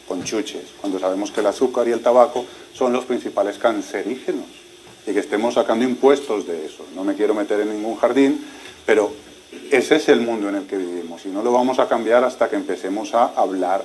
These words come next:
alto y claro. Menos lacitos negros el día del cáncer y más sentido común. Sentido común. Las, los colorantes artificiales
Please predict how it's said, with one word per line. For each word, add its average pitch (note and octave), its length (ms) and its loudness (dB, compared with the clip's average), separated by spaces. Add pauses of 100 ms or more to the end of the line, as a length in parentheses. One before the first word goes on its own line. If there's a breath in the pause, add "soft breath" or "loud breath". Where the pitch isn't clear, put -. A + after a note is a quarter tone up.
alto G#2 380 -2
y A#2 100 -4
claro. A2+ 420 2 (520 loud breath)
Menos G#2+ 680 0
lacitos A#2 580 2
negros B2+ 480 2
el G#2+ 120 0
día G#2+ 200 2
del A2+ 140 0
cáncer C#3 540 0
y A#2 120 0
más G2+ 320 -4 (140)
sentido G#2+ 420 0
común. G#2 280 -6 (640)
Sentido F#2 380 -2
común. D#2 180 -12 (1900 loud breath)
Las, B2+ 760 4
los C3 160 4
colorantes C3+ 640 4
artificiales A2+ 840 -2